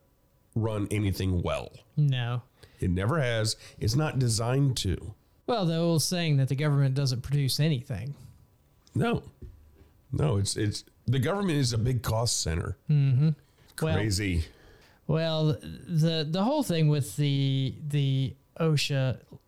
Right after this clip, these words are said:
Speaker 2: look, I, I kinda, I had this feeling before th-, that they started doing this.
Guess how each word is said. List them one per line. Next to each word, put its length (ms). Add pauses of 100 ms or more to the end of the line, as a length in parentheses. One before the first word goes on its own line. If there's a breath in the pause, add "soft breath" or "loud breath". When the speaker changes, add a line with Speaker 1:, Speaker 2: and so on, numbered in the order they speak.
(100)
Speaker 2:
look, 420 (140)
I, 180 (100)
I 100
kinda, 360
I 100
had 220
this 180
feeling 680 (220)
before 760
th-, 240
that 220
they 120
started 480
doing 280
this. 280